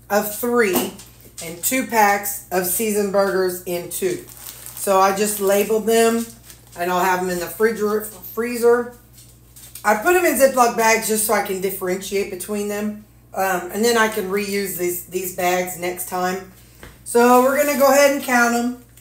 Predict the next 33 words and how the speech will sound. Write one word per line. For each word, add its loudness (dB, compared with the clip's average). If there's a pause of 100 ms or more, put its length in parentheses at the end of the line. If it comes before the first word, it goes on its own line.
and -14
just -12
get -6
that 2
over -4
with. -4
We're 0
gonna 2
count 2
the -6
seasoned, -2 (100)
the 0
ones 0
times -2
two. -4 (600)
So -14
let -8
me -2
get 2
a -2
thing -2
over -2
here. -4 (520)
Times -8
two -6
and -8
times 0
three. -8 (1200)
So -2
we -2
have 0 (1200)
one, -6 (140)
two, -4